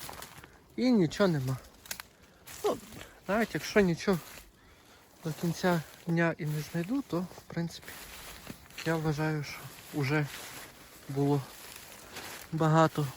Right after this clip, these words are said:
позитивних емоцій. Ще би пару малесеньких грибочків і було би краще. А так, так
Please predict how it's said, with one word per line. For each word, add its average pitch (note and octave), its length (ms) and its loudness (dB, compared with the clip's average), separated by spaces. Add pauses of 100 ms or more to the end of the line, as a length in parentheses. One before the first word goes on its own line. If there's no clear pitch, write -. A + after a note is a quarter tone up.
(120)
позитивних C#3+ 800 -2
емоцій. C#3+ 480 -4 (1080)
Ще F3+ 120 0
би D3+ 140 0
пару D#3 380 2 (200)
малесеньких D#3 520 -2
грибочків G3 580 -2 (800)
і F4 60 2
було E3+ 220 8
би D#3 120 2
краще. - 560 -4
А - 120 -4
так, - 300 4 (1120)
так - 220 2